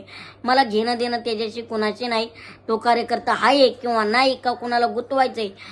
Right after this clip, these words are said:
पण आकाचा आक्का एक तयार होतोय महाराष्ट्रात. आणि गोरगरिबांना लुटून जर कोणी मोठं होत असेल, आपल्याला साधी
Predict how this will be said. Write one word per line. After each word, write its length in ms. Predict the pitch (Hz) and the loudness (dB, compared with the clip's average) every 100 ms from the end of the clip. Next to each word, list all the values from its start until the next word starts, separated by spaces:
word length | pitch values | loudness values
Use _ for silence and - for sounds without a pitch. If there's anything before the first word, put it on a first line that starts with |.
| - - | -20 -2
पण 120 | 185 185 | 2 4
आकाचा 640 | 214 214 - 302 320 370 | 4 4 4 4 6 6
आक्का 280 | 330 330 330 | 4 4 2
एक 280 | 311 294 - | 2 0 0
तयार 220 | 277 269 | 0 0
होतोय 260 | 240 226 254 | -2 -4 -4
महाराष्ट्रात. 600 | 240 233 214 202 208 196 - - - - | -2 -2 -2 -4 -6 -6 -8 -20 -16 -4
आणि 160 | 262 285 | -2 -2
गोरगरिबांना 800 | 214 277 302 277 269 262 262 262 | 0 2 4 2 0 0 0 -2
लुटून 400 | 247 247 277 277 | -4 -6 -6 -4
जर 120 | 269 | -4
कोणी 220 | 262 254 | -4 -6
मोठं 280 | 254 240 233 | -4 -6 -6
होत 180 | 226 220 | -6 -4
असेल, 280 | 220 233 240 - - - - | -4 -4 -10 -12 -20 -14 -2
आपल्याला 420 | 226 - 277 285 | -2 0 0 0
साधी 380 | 277 262 254 | 2 0 2